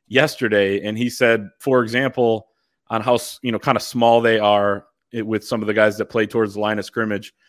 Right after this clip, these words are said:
Slot corner Jeray Williams was listed before the season as an outside linebacker. He's five-foot-ten, hundred and eighty-five pounds. So that's kind of the way this team plays, and I thought that was a great example, so I'm glad he said that.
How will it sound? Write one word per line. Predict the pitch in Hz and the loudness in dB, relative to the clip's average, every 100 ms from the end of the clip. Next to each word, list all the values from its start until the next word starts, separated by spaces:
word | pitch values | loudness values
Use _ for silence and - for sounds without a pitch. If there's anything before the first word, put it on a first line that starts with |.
| _ _ | _ _
Slot | - 123 156 - | -2 2 2 2
corner | 147 135 | -2 -2
Jeray | 123 120 110 117 135 127 | -2 -2 0 2 2 2
Williams | 113 123 131 143 160 - _ _ _ _ _ _ _ - | 2 2 0 -4 -8 -18 _ _ _ _ _ _ _ -8
was | 117 127 104 | -2 -2 -2
listed | 113 127 160 - 120 107 98 - | 0 2 2 2 2 2 -2 -10
before | - 113 139 | -10 -2 0
the | 131 113 | 0 0
season | 135 123 110 104 | -2 -2 -2 -2
as | 110 110 110 | 0 0 2
an | |
outside | 110 123 - 117 | 2 2 2 2
linebacker. | 110 113 107 95 95 | 2 0 0 -2 -4
He's | 120 135 | -10 -12
five-foot-ten, | - 113 151 165 151 - - 127 120 | -6 -2 -2 0 -2 -4 -4 -4 -4
hundred | 110 - 131 127 | -4 -6 -2 -2
and | 117 | -2
eighty-five | 110 113 110 110 101 92 | -4 -4 -4 -4 -4 -6
pounds. | - 98 92 _ - _ _ _ _ | -10 -12 -12 _ -20 _ _ _ _
So | - 123 113 | -2 2 2
that's | 107 135 - | 4 2 2
kind | 185 | 0
of | 156 | 2
the | |
way | 135 131 | 2 2
this | 123 123 | 2 -2
team | - 123 107 | -4 -6 -4
plays, | 120 104 98 | -2 -2 -2
and | 104 | -4
I | |
thought | 110 123 | 0 0
that | 131 120 | 2 2
was | 110 | 0
a | 107 | -2
great | 113 110 | 0 0
example, | 104 104 101 95 | 0 -6 -6 -6
so | - | -8
I'm | 104 | -4
glad | 101 110 | 0 0
he | 107 | -2
said | 104 - 101 | -4 -4 -4
that. | 95 | -6